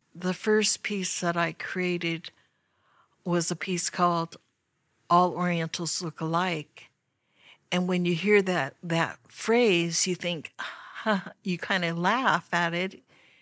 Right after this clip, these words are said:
as if it's a joke. You know, of course that's not true. I actually ha-,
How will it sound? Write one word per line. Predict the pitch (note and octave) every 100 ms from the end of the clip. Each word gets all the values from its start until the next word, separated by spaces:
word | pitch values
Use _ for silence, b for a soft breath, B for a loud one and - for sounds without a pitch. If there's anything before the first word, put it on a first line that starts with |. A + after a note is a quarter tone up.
| b E3
as | E3 F3
if | E3
it's | E3+ - E3
a |
joke. | D3+ - F#3+ E3 - _ -
You | D#3+
know, | C#3+
of | D3+ -
course | - B3+ C4
that's | D#3 - -
not | D#3 -
true. | - G3+ A3 F#3 F3+ F#3+ b b b b -
I | F3
actually | F3 E3+ - - - F3+ E3 D#3+
ha-, | D#3+ E3+